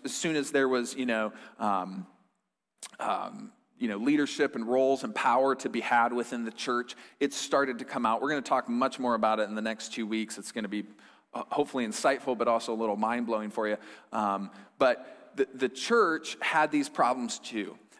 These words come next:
Um, and there's a lot of examples that we could pull from, but one in particular, we've talked about it before, but it is so important that I wanna bring it up again and again and again and again until honestly you're tired of hearing it, because then I'm guessing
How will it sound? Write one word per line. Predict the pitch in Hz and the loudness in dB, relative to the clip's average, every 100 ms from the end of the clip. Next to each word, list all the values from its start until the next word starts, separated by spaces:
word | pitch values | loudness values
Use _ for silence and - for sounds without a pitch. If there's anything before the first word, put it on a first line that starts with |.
| - | -2
Um, | 117 110 113 | 2 2 0
and | 143 | 2
there's | 202 | 4
a | 175 | 4
lot | 156 170 170 | 6 6 6
of | |
examples | 151 127 143 143 151 143 | 2 0 0 2 2 2
that | 135 | 2
we | 135 | 0
could | 131 120 | -2 -2
pull | - 143 | 2 2
from, | - 139 131 | 2 -2 0
but | 131 | 2
one | 143 202 | 4 2
in | 202 | 2
particular, | - 143 - 120 131 131 | 0 0 -2 -2 0 2
we've | 147 | 0
talked | - 185 208 | 2 2 4
about | 196 160 | 4 4
it | |
before, | 135 - 143 139 | 2 -2 2 4
but | 123 131 | 4 2
it | 127 | 2
is | 123 | -2
so | - - 165 170 | -6 -2 4 4
important | 165 143 147 143 131 120 - - | 4 2 2 2 0 -6 -6 2
that | 120 | 4
I | |
wanna | 120 131 123 | 4 2 0
bring | 135 | 0
it | 123 | 2
up | 123 120 | 2 2
again | 113 120 123 123 | 0 0 0 -2
and | 110 | -4
again | 101 117 113 | -2 -2 0
and | 104 | -4
again | 101 113 110 | -4 -6 -4
and | 104 | -4
again | 110 110 | -4 -4
until | 104 143 | 0 2
honestly | 151 190 - 156 | 2 2 0 -2
you're | 127 | -2
tired | 123 - 143 127 | -2 0 2 0
of | 104 | -2
hearing | 143 151 | -4 -2
it, | 160 165 | -2 -4
because | 135 135 | -4 -4
then | 123 147 147 - - | -4 -4 -4 -8 -10
I'm | - 135 | -4 -2
guessing | 135 135 - 127 | 0 0 0 -4